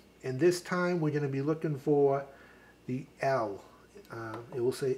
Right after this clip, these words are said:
L on. So we scroll through. And there it is. It says L on. And we wanna change this. And there's three choices. You can always have the backlight on, which is L on.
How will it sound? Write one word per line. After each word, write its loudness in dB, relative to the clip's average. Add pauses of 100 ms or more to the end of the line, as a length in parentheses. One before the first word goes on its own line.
L -2
on. -6 (720)
So -14
we -8
scroll -6
through. 0 (4000)
And -6
there 0
it 4
is. -4
It -12
says -6
L -4
on. -8 (580)
And -4
we 2
wanna 2
change 0
this. -6
And -6 (240)
there's 4
three 2
choices. 6
You -6
can -2
always 0
have 0
the 0
backlight 2
on, 4
which -2
is -4
L 0
on. -2